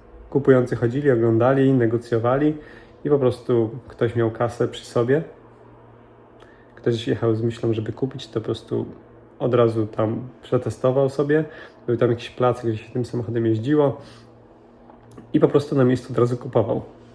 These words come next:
E, i tak samo moi rodzice po prostu kiedyś kupowali też tam właśnie chyba Ładę. E, jak już malucha sprzedali, kupili sobie Ładę,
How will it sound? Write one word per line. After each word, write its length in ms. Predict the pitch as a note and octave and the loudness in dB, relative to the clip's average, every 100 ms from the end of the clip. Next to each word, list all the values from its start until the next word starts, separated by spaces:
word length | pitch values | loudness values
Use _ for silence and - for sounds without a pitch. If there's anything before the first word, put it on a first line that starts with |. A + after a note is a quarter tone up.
| - - - - - - - - | -20 -20 -20 -20 -20 -20 -12 -2
E, 960 | A#2+ A2+ A2+ A2+ A2+ A2+ A2+ A2+ A2+ | 0 2 2 0 0 0 0 0 0
i 100 | A#2 | 0
tak 160 | A#2 B2 | 0 0
samo 180 | - B2 | 2 2
moi 200 | B2 B2+ | 4 4
rodzice 360 | B2+ A2+ - | 2 0 -6
po 60 | G#2+ | -6
prostu 280 | A2 - G#2+ | -6 -8 -8
kiedyś 300 | A#2+ A2 A2 | -4 -4 -6
kupowali 600 | - A2+ A2 A2 A#2 C3 G2+ - | -6 -2 0 0 0 -4 -8 -8
też 180 | A#2 - | -8 -4
tam 140 | A#2 | -2
właśnie 260 | A2+ A2 A2 | -2 -4 -8
chyba 220 | A#2 A#2 | -2 0
Ładę. 380 | A2+ A2 G#2+ A#2 - - - - - - - - | 2 2 -2 -6 -10 -20 -20 -20 -20 -20 -18 -4
E, 120 | A2+ | 0
jak 160 | A2 G#2+ | 0 -2
już 200 | A2 - | -6 -2
malucha 300 | A#2 A2+ A2+ | 0 0 -4
sprzedali, 400 | - A#2 A#2 A2+ | -6 -4 -2 -4
kupili 280 | A#2+ - | -6 -16
sobie 280 | B2+ A#2+ A#2 | -10 -2 0
Ładę, 280 | A2+ A#2+ A#2+ | 2 0 -2